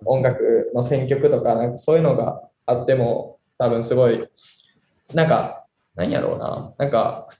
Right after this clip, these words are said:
通にその人の人となりっていうのが知らん人でも、あ、こういう音楽好きやったらこんなんかな、みたいに想像し-、できると思うんで、なんかよりアトラエのデザイナーがどういう人かっていうのが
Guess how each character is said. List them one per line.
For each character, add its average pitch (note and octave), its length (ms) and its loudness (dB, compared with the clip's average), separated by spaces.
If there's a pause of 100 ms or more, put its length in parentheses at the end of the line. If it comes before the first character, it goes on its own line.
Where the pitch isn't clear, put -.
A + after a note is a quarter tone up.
(140)
通 F#3 40 6
に G3 220 2
そ G#3 200 -2
の A3+ 120 2
人 A3 240 0
の G3+ 100 2
人 G3 240 -2
と F#3+ 100 2
な F#3 140 2
り F3 160 0
っ - 40 -12
て C3+ 60 0
い B2+ 40 2
う - 20 2
の A#2 80 2
が A#2+ 80 0
知 C#3 160 -2
ら D3 120 2
ん D#3 40 0
人 D3 160 -2
で - 80 2
も、 G#2+ 140 -4
あ、 B2 60 -4
こ E3 220 2
う F#3 40 2
い F3 40 4
う D3+ 40 4
音 C3+ 100 2
楽 B2 160 2
好 - 60 -14 (140)
き A#2+ 60 -4
や A2+ 60 2
っ - 40 -4
た - 80 -8
ら - 60 -8
こ A#2 120 0
ん A#2 60 -4
な G#2 120 -4
ん - 40 -12
か - 100 -6
な、 - 200 -8
み - 60 -20
た - 140 -8
い - 60 -8
に - 140 -20 (160)
想 C3 160 0
像 C3+ 160 2
し-、 - 280 -10
で B2+ 100 0
き B2+ 100 -2
る B2 220 2
と A2 80 0
思 G#2+ 220 -4
う - 20 -18
ん - 40 -14
で、 - 200 -8
な A#2 100 -10
ん - 20 -10
か - 100 -4
よ B2+ 140 2
り C3+ 340 -2
ア B2+ 80 -2
ト C3 120 0
ラ B2 140 4
エ B2 40 0
の B2 140 2
デ B2 160 2
ザ B2 140 4
イ A#2+ 60 0
ナ A#2+ 180 -2
ー A2+ 40 -2
が A2+ 100 -2
ど A#2+ 100 2
う - 20 4
い - 40 2
う - 20 0
人 A#2+ 180 -6
か A2+ 100 -2
っ - 100 -10
て - 80 -10
い - 60 -8
う - 40 -12
の - 60 -14
が - 120 -8